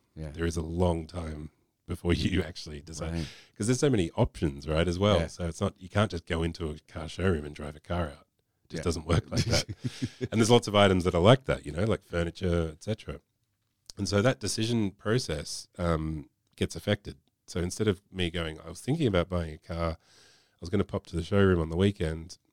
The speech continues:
Speaker 2: mm, I think I'll just go to the beach instead, and I might just put that on ice until I can have a better certainty." That will show in sales figures in three to six months, right? So you're
Speaker 1: Okay.
Speaker 2: able to go, "Hmm, there might be an issue here. Maybe I need to think about what I'm offering or my incentives or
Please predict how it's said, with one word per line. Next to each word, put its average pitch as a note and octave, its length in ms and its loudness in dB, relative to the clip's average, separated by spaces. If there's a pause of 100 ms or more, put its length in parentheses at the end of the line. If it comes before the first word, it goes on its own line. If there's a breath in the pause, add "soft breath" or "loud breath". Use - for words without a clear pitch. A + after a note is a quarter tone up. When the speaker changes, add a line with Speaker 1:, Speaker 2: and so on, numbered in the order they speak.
(160)
Speaker 2:
mm, F2+ 340 -8 (420)
I F#2+ 40 -18
think G2+ 160 -14
I'll E2 60 -12
just D#2+ 160 -20
go D#2+ 80 -14
to D#2+ 80 -14 (220)
the - 80 -20
beach D#2+ 300 -8
instead, D#2+ 380 -6
and D2+ 220 -14 (200)
I - 40 -14
might E2 160 -12
just - 120 -20
put F#2 120 -20
that D#2+ 120 -8
on D2+ 100 -12
ice D2+ 340 -10
until E2+ 280 -20
I D2+ 60 -18
can D#2 340 -20
have F#2 80 -20
a E2+ 60 -10
better D#2+ 240 -6
certainty." D#2+ 500 -10 (1120 loud breath)
That A#2+ 240 2 (100)
will G#2 240 0 (220)
show G#2+ 320 2
in F2 100 2
sales F#2 320 0
figures D#2+ 320 -6
in D2+ 120 -10
three E2+ 200 -6
to D#2+ 80 -6
six - 320 -16
months, - 580 -8
right? E2 340 -2
So F2+ 120 -4
you're G2+ 260 2
Speaker 1:
Okay. A2 100 2
Speaker 2:
able A2+ 180 0
to G#2+ 80 -6
go, F2 300 -8 (100)
"Hmm, E2 440 -10
there E2+ 120 -16
might B2 200 -14
be A2 100 -12
an E2 100 -8
issue E2 240 -12
here. D#2+ 160 -14
Maybe F2+ 280 -6
I F2 60 -2
need E2+ 140 -8
to F2 100 -16
think E2+ 220 -16
about D#2+ 200 -14
what D#2+ 160 -6
I'm D#2 120 -8
offering D#2 400 -12
or D#2 100 -10
my D2+ 140 -12
incentives D#2+ 680 -10
or D2 220 -14